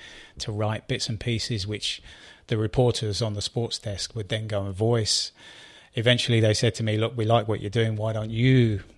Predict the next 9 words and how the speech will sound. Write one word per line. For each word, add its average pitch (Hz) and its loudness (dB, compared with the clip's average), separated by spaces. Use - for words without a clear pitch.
try 110 -6
to 104 -6
voice 113 2
some 113 0
of 104 0
these?" 117 2
And 110 -4
so 110 4
that's, - -2